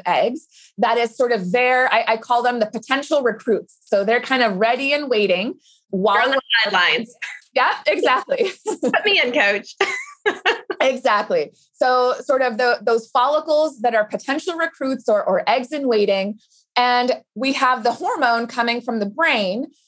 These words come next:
Speaker 1: to recruit one of them, and it gets selected to be the dominant follicle to go on to grow and ovulate.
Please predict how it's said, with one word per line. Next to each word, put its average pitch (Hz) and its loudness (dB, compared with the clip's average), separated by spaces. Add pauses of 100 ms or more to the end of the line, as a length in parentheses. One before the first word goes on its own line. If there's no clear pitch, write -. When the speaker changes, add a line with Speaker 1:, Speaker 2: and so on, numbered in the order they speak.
(160)
Speaker 1:
to 262 2
recruit 247 0
one 233 0
of 214 0
them, 196 0
and 226 2
it 208 -2
gets - -2
selected 262 0
to 240 -10
be 233 -8
the 208 0
dominant 208 -2
follicle - 0
to - -4
go 196 0
on 185 0
to 196 -10
grow 185 2
and 180 -4
ovulate. 151 -2